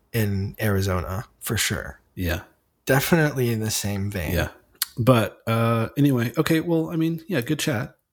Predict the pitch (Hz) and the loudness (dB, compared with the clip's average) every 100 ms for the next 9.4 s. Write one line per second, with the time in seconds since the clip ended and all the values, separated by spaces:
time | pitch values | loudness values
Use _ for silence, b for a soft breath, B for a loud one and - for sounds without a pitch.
0 | - - - 165 180 240 247 - - 392 | -4 -2 -2 2 6 8 8 6 4 4
1 | - 370 - - - 117 - B B B | 2 0 0 2 2 2 0 B B B
2 | B B B B - 131 127 120 113 117 | B B B B 2 4 6 4 0 -2
3 | B B _ _ _ _ - 135 135 135 | B B _ _ _ _ -4 0 4 4
4 | 127 - 98 107 - 104 95 107 - 117 | 4 0 -4 -4 -4 -4 -4 -6 -2 0
5 | 117 117 92 107 104 90 101 - b b | 2 0 0 0 0 -2 -4 -8 b b
6 | b _ _ - 110 98 117 165 143 127 | b _ _ -6 0 2 4 6 6 4
7 | 101 - 143 139 139 139 110 87 85 80 | -2 -2 2 2 2 0 -2 -2 -2 -2
8 | 85 76 76 - - 101 - - 117 - | -4 -6 -6 -4 -4 -6 -10 -8 -6 -6
9 | - - - | -8 -8 -8